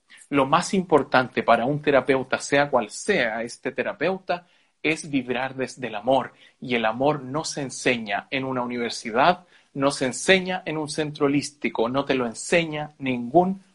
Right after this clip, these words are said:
maestro. El amor es una materia prima que vive en todos nosotros y es la base para ser un terapeuta. Por lo tanto, ojo,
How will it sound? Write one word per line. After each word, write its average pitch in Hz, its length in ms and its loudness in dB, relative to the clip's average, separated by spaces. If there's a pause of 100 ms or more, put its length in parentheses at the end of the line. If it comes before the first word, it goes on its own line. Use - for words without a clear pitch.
(140)
maestro. - 760 0 (380)
El 139 160 6
amor 151 460 2
es 156 200 -4
una 135 140 -4
materia 123 460 0
prima 143 520 0 (240)
que 139 140 4
vive 156 260 -2
en 147 220 -2
todos 233 420 0
nosotros 185 840 -4 (800)
y 151 220 2
es 170 160 2
la 135 160 6
base 165 400 2
para 127 180 2
ser 131 160 -6
un 127 100 -8
terapeuta. 107 720 -8 (380)
Por 143 180 4
lo 143 160 8
tanto, 151 560 -2 (200)
ojo, 143 680 2